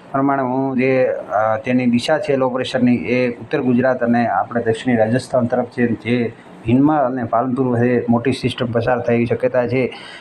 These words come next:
જો આ સિસ્ટમ આ, આ જે રીતે મોડલો બતાવે એ રીતે જો સિસ્ટમ આપણા વિસ્તારમાં આવશે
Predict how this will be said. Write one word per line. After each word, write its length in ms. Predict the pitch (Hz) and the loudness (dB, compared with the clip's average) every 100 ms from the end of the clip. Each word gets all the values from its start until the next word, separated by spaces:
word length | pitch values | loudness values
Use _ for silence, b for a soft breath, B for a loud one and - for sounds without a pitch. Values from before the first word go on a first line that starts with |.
| B 107 | B -4
જો 180 | 131 156 | 0 2
આ 100 | 139 | 0
સિસ્ટમ 460 | - 151 - 139 | 0 -2 0 0
આ, 360 | 135 131 131 123 | 2 2 2 0
આ 380 | - 110 131 127 | 0 0 0 0
જે 180 | 123 | 0
રીતે 380 | 135 131 131 123 113 - | 0 0 0 0 -2 0
મોડલો 360 | 117 127 147 143 | 0 2 2 0
બતાવે 380 | 127 135 131 127 | 0 0 0 0
એ 40 | |
રીતે 220 | 123 135 | -2 0
જો 140 | 123 127 | 0 0
સિસ્ટમ 320 | 123 117 131 | -2 -2 0
આપણા 240 | 120 127 | 0 0
વિસ્તારમાં 640 | 123 120 127 123 120 120 120 | -2 0 0 0 0 0 0
આવશે 380 | 120 143 117 | 0 -2 -2